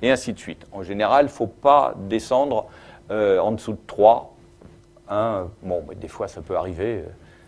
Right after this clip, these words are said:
il y a des, il y a des schémas d'activité qui, qui, qui parfois sont très, très grands, hein. Alors bien sûr, ce qui est intéressant, c'est comme on dessine avec du PowerPoint, euh, on est limité par le cadre du dessin.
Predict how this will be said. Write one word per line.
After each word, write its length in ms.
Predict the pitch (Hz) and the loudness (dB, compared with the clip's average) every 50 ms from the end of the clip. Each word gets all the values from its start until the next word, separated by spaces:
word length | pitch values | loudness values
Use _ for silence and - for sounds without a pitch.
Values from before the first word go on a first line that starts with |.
| _ _ _ | _ _ _
il 40 | 101 | -6
y 40 | 92 | -4
a 20 | |
des, 320 | 95 95 95 95 95 95 | -2 -2 -2 -2 -2 -4
il 80 | 92 92 | -6 -4
y 80 | 101 98 | -6 -6
a 40 | |
des 120 | 98 95 92 | -6 -6 -10
schémas 300 | - - 117 107 113 107 | -6 -6 -2 0 0 0
d'activité 560 | 98 87 - - 101 92 92 - - 135 131 | 0 -2 -6 -8 -10 -12 -10 -2 0 0 0
qui, 380 | 131 - - 87 87 90 90 - | -2 -6 -14 -12 -12 -12 -14 -14
qui, 240 | - - 87 82 82 - - - - - - | -16 -18 -18 -16 -16 -18 -20 -20 -20 -20 -20
qui 220 | - - - - - | -20 -20 -20 -20 -14
parfois 360 | - 98 90 85 - 127 110 | -10 -10 -10 -4 -4 -4 -4
sont 160 | - - 90 | -4 -8 -14
très, 440 | - - - 120 113 104 95 95 92 | -14 -4 2 4 4 4 4 2 -2
très 240 | - - - 101 101 | -4 -6 -6 -6 -4
grands, 320 | 92 92 117 - 131 92 | 0 0 0 0 0 -4
hein. 60 | 101 - - - - - - | -6 -10 -16 -20 -20 -18 -4
Alors 140 | - 87 90 | -2 -2 -2
bien 180 | 107 107 123 123 | 0 -2 -2 -4
sûr, 340 | - - 160 147 131 98 - - - - - - | -2 0 4 4 4 4 2 -4 -16 -20 -20 -20
ce 120 | - - - | -20 -20 -6
qui 100 | - 120 | 0 2
est 60 | 117 | 2
intéressant, 500 | 120 117 - 127 117 127 123 - 147 147 | 2 4 4 4 4 4 4 2 2 2
c'est 140 | - - 92 | 2 -4 -2
comme 220 | - 123 117 113 - | 2 2 2 2 0
on 80 | 120 117 | -2 0
dessine 600 | 107 113 113 113 - - 139 135 123 101 82 - - - 85 92 - - | 0 0 0 -2 -4 -6 -4 -4 -4 -6 -8 -10 -14 -16 -16 -16 -14 -8
avec 380 | 98 95 90 98 92 - - 92 85 | -8 -6 -6 -6 -6 -6 -8 -8 -8
du 120 | 85 87 87 | -8 -8 -6
PowerPoint, 680 | - - 87 92 92 90 - - 139 156 190 196 156 - - 85 - - - - - - - - - - - | -4 -4 -2 0 -2 -4 0 2 2 2 2 2 -4 -6 -8 -10 -10 -12 -20 -20 -20 -20 -20 -20 -20 -14 -8
euh, 420 | 98 101 101 101 101 98 98 95 - - | -2 0 2 2 4 4 2 2 0 -2
on 160 | 110 110 113 | -2 0 2
est 80 | 113 120 | 2 2
limité 520 | 120 120 131 143 131 - - 190 190 190 | 2 2 2 0 0 6 8 8 8 8
par 380 | 185 - - 135 123 117 107 110 | 4 0 6 8 8 8 8 6
le 140 | 113 107 | 2 0
cadre 520 | 107 - - - 170 170 147 127 104 110 104 | -4 -6 2 6 6 6 8 6 2 2 2
du 180 | 117 110 107 | 2 0 -2
dessin. 320 | 104 131 143 - 123 95 | -2 -2 -2 -2 -4 -4